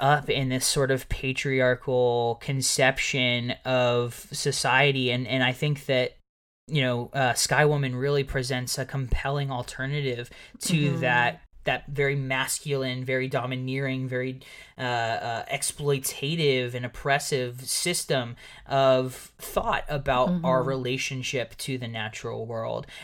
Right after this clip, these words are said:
Speaker 1: And so I, I was wondering if, if maybe you could comment a little bit on that as well.
Speaker 2: Yeah, uh,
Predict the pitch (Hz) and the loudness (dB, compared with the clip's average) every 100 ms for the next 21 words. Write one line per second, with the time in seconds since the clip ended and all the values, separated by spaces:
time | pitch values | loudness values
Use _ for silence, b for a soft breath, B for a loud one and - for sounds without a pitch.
0 | - 156 156 156 151 151 143 180 180 156 | -2 4 8 8 8 4 4 2 2 2
1 | 135 - 139 139 139 139 135 131 131 135 | 0 -4 -8 -4 -4 -4 -4 -6 -6 -4
2 | 127 127 127 123 120 113 113 117 113 110 | -4 -4 -4 -4 -4 -6 -6 -8 -8 -6
3 | 117 110 113 - _ _ B B B B | -4 -2 -4 -10 _ _ B B B B
4 | _ 165 175 208 202 160 147 - - 190 | _ -2 4 6 6 6 4 0 -4 -6